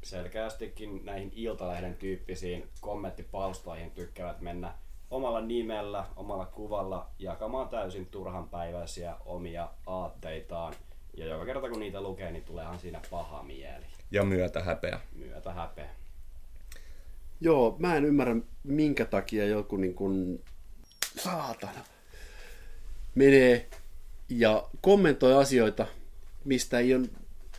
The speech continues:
Speaker 3: mitään tietoa, hajua, kautta mitään tällaista
Speaker 2: Mitään
Speaker 3: substanssia.
Speaker 2: lisä-, mitään lisäarvon antamista siihen artikkeliin ylipäätänsäkään.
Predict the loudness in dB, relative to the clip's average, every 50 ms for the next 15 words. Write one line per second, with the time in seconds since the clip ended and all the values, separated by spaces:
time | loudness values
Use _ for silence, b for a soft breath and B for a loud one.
0 | -10 -4 0 2 2 2 4 4 6 6 8 6 6 6 6 6 4 4 0 -2
1 | -8 -10 -10 -10 -6 2 6 8 8 8 8 6 4 6 6 6 6 6 4 2
2 | 4 4 4 6 6 6 6 6 4 -2 -8 -8 -8 -10 -10 -10 -10 -10 -10 0
3 | 6 6 6 6 6 2 2 2 2 0 -2 -8 -12 -12 -12 -12 -12 -10 -10 -12
4 | -12 -10 -12 -12 -10 -10 -10 -10 -10 -10 -6 0 0 0 2 2 2 2 4 4
5 | 4 2 2 2 0 0 2 2 4 2 0 -4 b b b b b -12 -10 -8
6 | -10 -8 b b b b b b b b b b b b b b b b b b
7 | -4 -2 4 8 10 10 10 10 8 8 10 10 10 10 10 8 6 4 2 -2
8 | -6 -4 -4 2 4 4 4 4 4 2 4 6 6 8 6 6 4 2 2 4
9 | 2 2 2 0 -2 -2 -4 -4 -6 -4 -2 -2 -2 -2 -2 -2 -2 -4 -4 0
10 | 2 4 4 4 0 -2 -6 -4 -6 -4 -4 -4 -4 -6 -6 -8 -10 -10 -10 -8
11 | -8 -6 -6 -4 0 0 0 0 -2 -4 -8 -10 -10 -10 -10 -10 -10 -10 -10